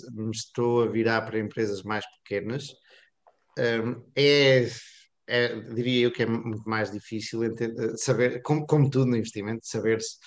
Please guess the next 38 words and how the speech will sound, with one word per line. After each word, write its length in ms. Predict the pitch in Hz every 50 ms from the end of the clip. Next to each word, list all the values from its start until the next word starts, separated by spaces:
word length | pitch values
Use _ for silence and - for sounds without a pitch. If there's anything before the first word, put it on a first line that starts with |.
| - - - - _ _ _ _
a 120 | - 175 170
priori 500 | - 156 147 127 123 120 117 113 104 101
<laughs> 840 | - - - - - 127 131 131 120 135 151 151 147 - - -
que 120 | - - 139
uma 120 | 117 127
empresa, 460 | 127 113 - 113 120 123 117 120 120 - - - - - 170 -
eh, 160 | 123 123 120
se 180 | 113 - 123 127
vai 240 | 123 139 139 131 131
tornar 380 | 156 123 110 127 127 127 123 123
numa, 400 | 123 120 117 117 117 113 113 110 - -
numa 160 | 110 110 107 113
spawner. 460 | 110 - - - 107 104 98 110 113
Eventualmente 540 | 113 117 135 131 131 123 113 113 117 117 113
já 120 | - 113
podes, 260 | - - 113 110 - - - - 135 135
não 180 | - 147 139 135
preci-, 260 | 135 - - - _ _ _ _
como 140 | - 147
a 80 | 156 156
Peter 260 | 156 151 131 151 139
Lynch, 280 | 131 135 147 139 139 -
já 140 | 135 123 120
não 360 | 120 123 123 123 123 127 131
precisas 320 | 131 - 135 127 123 117
de 60 | 123
investir 260 | 120 113 - - 123 117
nelas 300 | 123 123 120 123 110 113
no 80 | 123
início, 320 | 120 113 110 95 - - -
não 80 | 101 101
é? 80 | 101 - - - _ _
Podes 220 | _ - 117 107 117
apanhá-las 480 | 110 110 123 117 117 113 113 113 104
a 60 | 110 104
meio, 240 | 104 104 98 95
é 60 | 98 95
verdade. 280 | 98 98 95 - -